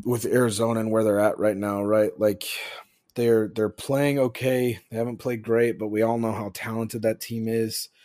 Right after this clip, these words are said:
Um, I think this is gonna come down to the defenses. I think the Eagles, the Eagles have,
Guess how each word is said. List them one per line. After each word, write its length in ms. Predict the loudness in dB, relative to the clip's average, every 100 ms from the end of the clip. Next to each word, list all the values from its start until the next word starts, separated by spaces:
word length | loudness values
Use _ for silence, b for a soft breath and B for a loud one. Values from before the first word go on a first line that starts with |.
| b b b _ -4
Um, 360 | 0 0 -2 -4
I 80 | -4
think 320 | -2 -2 0
this 220 | 0 0
is 120 | -4
gonna 180 | -4 -4
come 240 | -2 -2
down 160 | 0 0
to 80 | 0
the 80 | -4
defenses. 880 | -6 -6 -4 -4 -4 -6 -6 -12 -14
I 120 | -12 -8
think 420 | -4 -4 -6 -12 _
the 80 | -2
Eagles, 480 | 0 0 0 -2 -2
the 80 | 0
Eagles 260 | 0 0
have, 260 | 0 -2 -4